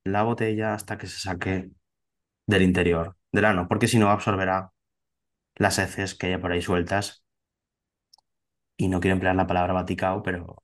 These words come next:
ya la he utilizado. Eh, mi compañera me pone una cara de "para allá". Eh, también <laughs> tenemos relaxantes estimulantes que actúan, pues, como su propio nombre indica, estimulando el peristaltismo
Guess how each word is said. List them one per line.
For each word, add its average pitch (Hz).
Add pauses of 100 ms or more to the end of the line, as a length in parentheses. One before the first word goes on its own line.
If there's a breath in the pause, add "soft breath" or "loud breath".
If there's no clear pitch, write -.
(120)
ya 87
la 82
he 82
utilizado. - (920 loud breath)
Eh, 98 (140)
mi 104
compañera 92
me -
pone 87
una 95
cara 101
de 85 (360 loud breath)
"para 87
allá". 80 (1080)
Eh, 117
también 110
<laughs> -
tenemos 139
relaxantes 107
estimulantes 117 (100)
que 98
actúan, 98
pues, 90
como 80
su 90
propio 92
nombre 92
indica, 101
estimulando 87
el 92
peristaltismo 92